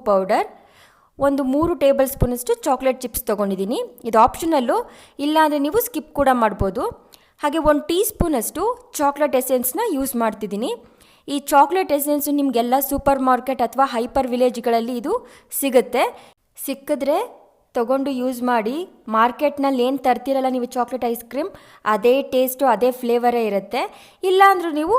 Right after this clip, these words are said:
ಹಾಗೆ ಕೂಡ ಮಾಡ್ಕೊಳ್ಬೋದು. ಮೊದಲಿಗೆ ನಾವು ಐಸ್ ಕ್ರೀಮ್ ಮಾಡುವಂತಹ ಬೌಲು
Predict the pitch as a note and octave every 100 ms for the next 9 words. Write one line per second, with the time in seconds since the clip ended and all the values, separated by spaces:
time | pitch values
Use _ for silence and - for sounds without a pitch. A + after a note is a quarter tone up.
0 | - - C4 D#4 D4+ C#4+ D#4 A3+ A#3 A#3+
1 | A3+ F#3+ F#3 F3+ C#4 A4+ - _ _ _
2 | - - _ _ _ _ _ G#3 G#3 G3+
3 | A3 G#3+ G3+ D4+ - _ _ A#3 A#3 A3+
4 | G#3+ A3 - C#4 C#4 B3 A#3 B3 A#3 A#3
5 | A#3 A#3+ G3 G#3+ A3+ B3